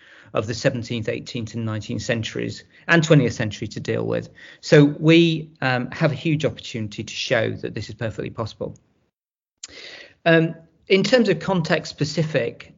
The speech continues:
adaptation, I think it's a really good point. There isn't any simple template that you can lay over a city and say, "Right, there's your adaptation plan, off you pop." Um, and it's a bit like, I know it's a really sort of hackneyed, um,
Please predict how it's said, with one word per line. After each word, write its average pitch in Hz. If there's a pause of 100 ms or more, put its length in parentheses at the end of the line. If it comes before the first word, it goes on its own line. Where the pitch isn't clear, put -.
adaptation, 120
I 127
think 156
it's 156
a 143
really 117
good 110
point. 107
There 143
isn't 151
any 117 (280)
simple 131
template 120
that 127
you 117
can 117
lay 117
over 110
a 120
city -
and 110
say, 120
"Right, 208 (260)
there's 139
your 135 (340)
adaptation 135
plan, 139
off 135
you 123
pop." - (380)
Um, 139
and 147
it's 170
a 170
bit 202
like, 139
I 151
know 147
it's 139
a -
really 120 (120)
sort 143
of -
hackneyed, 123 (100)
um, 113